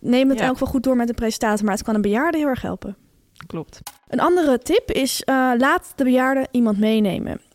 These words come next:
Speaker 1: Ehm, je kunt hierbij denken aan een kind van de bejaarde of bijvoorbeeld een mantelzorger, een, eh, buurman of buurvrouw van een wat jongere leeftijd.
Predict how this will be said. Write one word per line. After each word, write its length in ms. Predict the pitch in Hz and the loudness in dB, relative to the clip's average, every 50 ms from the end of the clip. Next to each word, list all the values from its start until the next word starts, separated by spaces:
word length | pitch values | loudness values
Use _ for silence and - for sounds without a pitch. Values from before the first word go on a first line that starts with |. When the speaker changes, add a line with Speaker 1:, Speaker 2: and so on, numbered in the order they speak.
| - - | -10 -4
Speaker 1:
Ehm, 400 | - 226 226 220 220 214 214 185 | -2 0 0 2 2 0 0 0
je 80 | 226 | 0
kunt 180 | 233 269 262 262 | 0 2 2 2
hierbij 200 | 269 254 240 226 | 2 2 2 2
denken 280 | 233 240 240 240 - | 2 2 0 0 0
aan 140 | - 208 202 | -2 -2 -2
een 180 | 190 196 190 - | -2 -2 -4 -4
kind 200 | - - 330 392 508 - - | -2 -2 -2 -2 -2 -4 -4
van 100 | - 320 | -2 -2
de 60 | 302 | 0
bejaarde 360 | 302 311 294 294 302 294 - | 0 0 0 0 0 0 0
of 180 | - 226 214 - | -2 -2 -4 -6
bijvoorbeeld 300 | - 220 - - - - | -10 -12 -12 -10 -6 -2
een 120 | 226 233 | 0 2
mantelzorger, 1000 | 240 269 294 320 294 285 269 254 262 254 247 240 233 - 240 226 220 233 233 - - | 4 4 4 2 2 0 0 2 2 2 2 2 0 0 -2 -2 0 0 -2 -4 -4
een, 220 | - 214 214 208 - | -4 -2 -2 0 0
eh, 120 | - 208 202 190 - | 0 -2 -4 -4 -4
buurman 500 | - 262 285 311 311 311 285 269 262 247 | 0 2 4 4 4 4 2 2 2 0
of 120 | 269 233 - | 0 -2 -2
buurvrouw 360 | 254 254 262 247 254 240 233 | 0 0 0 2 0 0 0
van 180 | - 247 226 | 0 0 -2
een 100 | 220 214 | 0 0
wat 160 | 208 202 196 190 | 0 0 0 2
jongere 360 | 208 226 240 262 262 247 240 | 2 4 4 4 4 2 2
leeftijd. 640 | 214 196 165 185 247 - - 285 285 339 440 - - | 2 2 2 0 -2 -4 -4 -4 -4 -4 -6 -8 -12